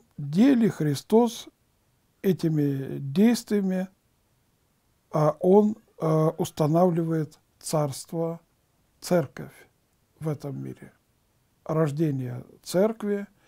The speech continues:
это именно день Святой Пятидесятницы, когда Дух Святой сошел на апостолов и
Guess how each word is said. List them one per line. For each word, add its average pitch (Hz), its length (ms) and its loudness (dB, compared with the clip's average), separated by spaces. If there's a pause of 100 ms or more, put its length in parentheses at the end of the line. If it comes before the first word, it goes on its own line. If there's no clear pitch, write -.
(180)
это 156 240 -6
именно 147 440 -4
день 156 460 -2 (300)
Святой 135 640 -6 (640)
Пятидесятницы, 127 1000 -4
когда 127 480 -8
Дух 143 300 -8
Святой 196 600 -4 (500)
сошел 139 640 -6 (300)
на 131 380 -6 (1000)
апостолов 180 1000 2 (160)
и 156 360 0